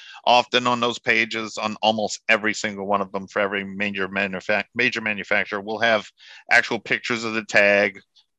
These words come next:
and, uh, we'll have it circled where the code should be on it. And, uh, the number again, eight eight eight, seven one zero, five one nine two.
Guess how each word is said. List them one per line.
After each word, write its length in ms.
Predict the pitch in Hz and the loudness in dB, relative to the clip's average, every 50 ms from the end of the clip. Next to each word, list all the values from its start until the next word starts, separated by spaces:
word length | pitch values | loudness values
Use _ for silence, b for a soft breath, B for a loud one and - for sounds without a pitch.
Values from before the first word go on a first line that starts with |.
| - | -4
and, 340 | - 104 107 104 101 98 107 | -2 0 0 0 0 0 0
uh, 180 | 104 98 98 98 | 0 0 0 0
we'll 120 | 107 110 | 0 0
have 180 | 113 120 110 104 | 2 2 0 0
it 80 | 98 | -4
circled 460 | - - 120 110 101 - 104 107 98 101 | -4 -4 -4 -4 -4 -6 -10 -10 -10 -6
where 220 | 104 113 113 107 | 0 0 0 2
the 100 | 101 104 | 0 -2
code 400 | - - - 107 101 95 98 - | -4 -2 -4 -4 -2 -4 -6 -8
should 220 | - - 98 95 92 | -8 -10 -8 -8 -6
be 120 | 101 101 | -4 -2
on 240 | 92 92 92 95 92 | -2 -2 -2 -4 -6
it. 220 | 95 92 - - - _ _ _ _ _ _ | -6 -10 -10 -14 -20 _ _ _ _ _ _
And, 560 | - 98 101 101 101 101 101 101 101 101 95 B B B B B B B _ _ _ _ _ _ _ | -4 -2 0 0 0 0 0 0 -2 -4 -8 B B B B B B B _ _ _ _ _ _ _
uh, 300 | - 110 107 107 104 104 | -2 0 2 4 2 2
the 100 | 98 104 | 0 0
number 300 | 110 131 151 151 160 156 | 0 0 0 2 2 2
again, 480 | 139 120 120 139 143 139 120 107 98 98 | 2 2 2 2 2 2 2 0 -2 -2
eight 220 | - 113 127 131 131 | 0 2 2 2 2
eight 120 | 139 131 | 0 0
eight, 220 | 131 135 135 - | 0 -2 -2 -4
seven 320 | - - - 127 123 120 123 | -8 -4 -4 -4 -2 -4 -8
one 160 | 123 123 120 | -10 -10 -10
zero, 400 | - - 135 135 135 135 131 123 - | -6 -4 -2 0 0 -2 -2 -2 0
five 220 | - 120 113 113 117 | 0 0 0 0 -2
one 160 | 127 120 120 | -6 -8 -6
nine 280 | 123 123 127 131 131 123 | -4 -4 -4 -4 -6 -8
two. 440 | - - 147 147 147 147 147 147 | -4 -2 -2 -2 -2 -4 -6 -10